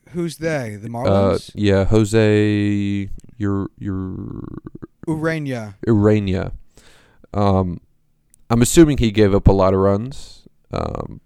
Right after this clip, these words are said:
Speaker 2: but my, oh my
Speaker 1: Let
Speaker 2: God,
Speaker 1: me check the
Speaker 2: not
Speaker 1: box
Speaker 2: even
Speaker 1: score real quick.
Speaker 2: seven runs in the sixth inning.
Speaker 1: So let's, let's, let's look at, um,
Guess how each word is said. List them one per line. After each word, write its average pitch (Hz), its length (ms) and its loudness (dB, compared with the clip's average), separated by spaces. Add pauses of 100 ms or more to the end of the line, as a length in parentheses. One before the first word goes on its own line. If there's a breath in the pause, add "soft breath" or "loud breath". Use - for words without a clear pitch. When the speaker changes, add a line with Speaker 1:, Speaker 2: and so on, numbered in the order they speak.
(100)
Speaker 2:
but - 220 8
my, 95 300 -6
oh 143 220 4
my 107 140 -4
Speaker 1:
Let 92 80 -8
Speaker 2:
God, 110 240 4
Speaker 1:
me 98 60 2
check - 140 -2
the - 60 -4
Speaker 2:
not 135 180 4
Speaker 1:
box 113 100 2
Speaker 2:
even 101 200 2
Speaker 1:
score 127 120 -4
real 123 100 -6
quick. 107 260 -14 (160)
Speaker 2:
seven 151 640 4
runs 120 400 6
in 98 80 -2
the 92 80 -4
sixth - 340 -8
inning. 87 320 -4 (2250)
Speaker 1:
So 202 260 -8
let's, 254 300 -4
let's, 247 260 -14
let's 240 220 -8
look 247 180 -6
at, 220 180 -2
um, 151 580 -6